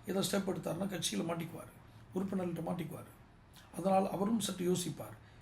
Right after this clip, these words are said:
இது ஒரு இக்கட்டான சூழலை இங்கு இயற்கையோ அல்லது யாரோ ஒருத்தர் அமைத்து கொடுத்திருக்கிறார்கள்.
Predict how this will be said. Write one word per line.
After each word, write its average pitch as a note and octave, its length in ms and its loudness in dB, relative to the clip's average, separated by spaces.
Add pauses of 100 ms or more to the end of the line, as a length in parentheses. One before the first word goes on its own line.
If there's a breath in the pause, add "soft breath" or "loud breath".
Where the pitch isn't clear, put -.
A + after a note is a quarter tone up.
இது G#3 180 2
ஒரு F#3 120 2
இக்கட்டான A3+ 420 2
சூழலை F3+ 600 2 (480)
இங்கு E3+ 460 2
இயற்கையோ F3 600 0
அல்லது F#3+ 340 0
யாரோ F3 380 2
ஒருத்தர் D#3 240 -6
அமைத்து D#3+ 280 -2
கொடுத்திருக்கிறார்கள். - 640 -10